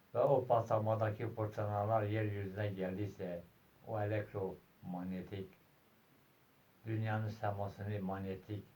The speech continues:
kaplarsa ve ateş semada gelirse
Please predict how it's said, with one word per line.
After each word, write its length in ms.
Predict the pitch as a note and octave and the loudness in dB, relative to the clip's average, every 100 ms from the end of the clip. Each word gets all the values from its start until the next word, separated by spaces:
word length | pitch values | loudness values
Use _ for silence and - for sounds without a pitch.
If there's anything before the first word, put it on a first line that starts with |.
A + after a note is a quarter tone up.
| _ _ _ - | _ _ _ -10
kaplarsa 640 | F#2+ F#2 G#2 G2+ F2+ E2 - - _ _ _ _ - _ _ _ _ _ - | -8 -4 0 0 -2 -6 -6 -16 _ _ _ _ -20 _ _ _ _ _ -8
ve 440 | G2+ A#2+ A#2 G2 - - - | 6 8 8 6 0 -18 -8
ateş 600 | - A2 - C3 - - - - _ - | -2 -2 0 0 0 -4 -16 -20 _ -6
semada 460 | G#2+ G2+ G#2 G#2 G#2+ | -2 2 2 4 2
gelirse 680 | G2+ F#2+ G#2+ G2+ F#2+ E2+ | 2 2 2 0 -2 -4